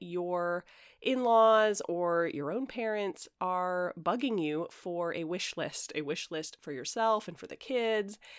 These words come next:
and you are probably already starting to think about what are you gonna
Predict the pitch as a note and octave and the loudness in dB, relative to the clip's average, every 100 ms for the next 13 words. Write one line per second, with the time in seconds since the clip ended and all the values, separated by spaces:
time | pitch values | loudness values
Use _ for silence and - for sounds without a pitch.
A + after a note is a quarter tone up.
0 | - - D#3+ D3 C#3 C3+ F#3+ B3 C#4+ D4 | -18 -8 -6 -4 -6 -6 -4 -2 -2 -2
1 | B3+ B3+ B3 B3 A3+ A#3 A3+ - A3 G#3+ | -4 -2 -2 0 0 0 -2 -2 -2 -2
2 | G#3 - G3 G3 F3 E3 D3+ D3 D3 - | -6 -4 -4 -2 -6 -2 -2 0 -2 -6
3 | E3 D3 E3 E3 D#3 D#3 D3 D3 | -8 -6 -4 -6 -6 -6 -6 -6